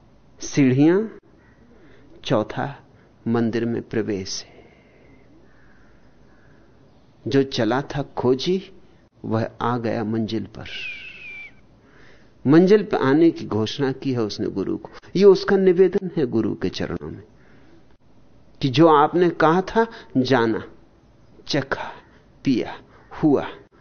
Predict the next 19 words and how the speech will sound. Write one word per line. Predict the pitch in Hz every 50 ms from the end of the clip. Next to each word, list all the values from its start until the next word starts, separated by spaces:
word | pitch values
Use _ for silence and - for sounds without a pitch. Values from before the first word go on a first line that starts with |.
| - _ _ -
अहम | 160 143 196 180 147 117 98
ब्रह्मास्मि, | 95 95 92 87 87 - - 78 101 - - - - - - - - - - - - _ _ _ - - - - - - - - - -
मैं | 120 127 123 101 92
ब्रह्म | 90 92 101 107
हूं। | - - 101 - - 113 113 110 - - - - - - - - - - - - - - _ _ _ - - - - - - - _ - _ _ _ _ _ _ _ _ - - - - - - - - _ - - -
फिर | - 247 269
ये | 269 254 240 208
जो | 156 160 151 - - - - - -
तीन | 196 214 214 190 143 120 - -
पहले | 131 123 127 120 117 110
वचन | 107 107 - - 139 139 143
हैं, | 170 196 196 196 - - - -
इनमें | - 139 143 143 143 131 113
भी | 107 139 156 151 - - -
क्रम | - - 143 135
है। | - - - - - - - - - - - - - - - - - - - - - - - - - - - _ -
पहला, | - 160 175 196 226 240 240 240 202 - - - - - - _ _ _ _ _ _ - - -
तत्वमसि, | 175 175 - - 147 147 147 151 160 165 - - - - - - - - _ _
वह | 127 135 143 151 185 220 220 190 -